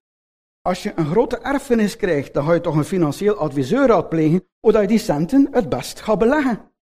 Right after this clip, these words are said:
Als je wil gaan skiën in de winter, dan ga je toch een skimonitor boeken om je te begeleiden, zodat je goede houding aanneemt op die latten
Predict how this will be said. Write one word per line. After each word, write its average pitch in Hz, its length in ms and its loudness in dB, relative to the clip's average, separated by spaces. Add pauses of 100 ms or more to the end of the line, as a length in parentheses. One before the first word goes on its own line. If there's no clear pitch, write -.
(880)
Als - 160 -10
je 170 80 -2
wil 180 160 0
gaan 170 160 2
skiën 185 680 2 (240)
in 113 140 -12
de 110 80 -6
winter, 107 440 -8 (280)
dan 98 160 -12
ga - 100 -14
je 113 100 -12
toch 120 180 -10
een 127 160 -2
skimonitor 254 800 4
boeken 180 260 0
om 160 120 2
je 180 60 -2
te 180 80 -10
begeleiden, 208 720 0 (280)
zodat 135 220 -6
je 139 80 0
goede 180 220 0
houding 277 800 2
aanneemt 226 520 4
op 214 160 0
die 208 120 2
latten 175 520 0